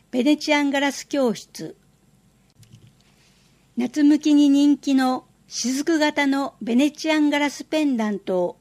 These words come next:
自らデザインし作ります。日時、七月二十七日水曜、午後一時三十分から三時三十分。講師、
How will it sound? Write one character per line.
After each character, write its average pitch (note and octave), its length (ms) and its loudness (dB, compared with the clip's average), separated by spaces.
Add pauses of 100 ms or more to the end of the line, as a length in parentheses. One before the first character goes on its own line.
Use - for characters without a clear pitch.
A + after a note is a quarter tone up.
(100)
自 C#4+ 300 2
ら F#3+ 240 -4
デ F#3+ 140 -6
ザ B3 180 -2
イ A3 100 0
ン F#3 60 -6
し - 300 -10 (100)
作 - 240 -8
り G3+ 160 -4
ま F3+ 160 -4
す。 - 320 -20 (960)
日 C#4+ 300 0
時、 E3+ 260 -8 (340)
七 - 280 -6
月 D4+ 260 -2
二 D#4 180 4
十 C4+ 200 -4
七 G3 240 -10
日 G#3 260 -4
水 G#3 340 -4
曜、 F#3+ 400 -4 (420)
午 D4+ 140 0
後 A#3+ 220 0
一 - 220 -8
時 C#4+ 140 -2
三 C4 280 -4
十 C4+ 140 -6
分 G3 320 -8
か F3 120 -8
ら F3 100 -6
三 C4+ 280 -2
時 F#3 100 -6
三 G3+ 280 -4
十 A3 160 -6
分。 - 420 -14 (840)
講 D4 240 0
師、 F3+ 380 -8